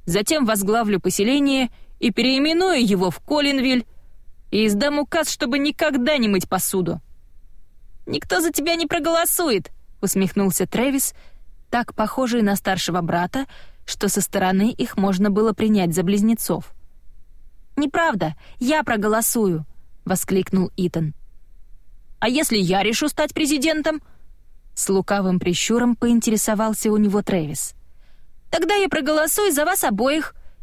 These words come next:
и за Фэллон». «Вот только меня не надо впутывать», фыркнула та, неохотно гоняя еду по тарелке. «Можно отдать голос только за одного человека»,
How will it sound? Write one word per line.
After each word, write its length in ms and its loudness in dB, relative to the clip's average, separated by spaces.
и 80 4
за 160 2
Фэллон». 440 0
«Вот 200 0
только 320 0
меня 300 4
не 120 4
надо 280 2
впутывать», 680 -2
фыркнула 520 0
та, 280 -2
неохотно 580 2
гоняя 400 4
еду 300 2
по 120 -2
тарелке. 600 -2
«Можно 420 2
отдать 260 0
голос 380 0
только 280 0
за 200 2
одного 420 2
человека», 680 0